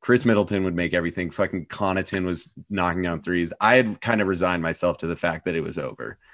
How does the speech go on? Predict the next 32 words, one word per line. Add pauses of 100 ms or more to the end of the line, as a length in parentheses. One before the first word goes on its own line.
(400)
And
I
was,
like,
disappointed.
My
head
was
in
my
hand.
Like,
I
was
sitting
down,
like, (420)
and
then
they
got
on
that
run (500)
and
they
got
it. (220)
I
mean,
like, (280)
<sighs>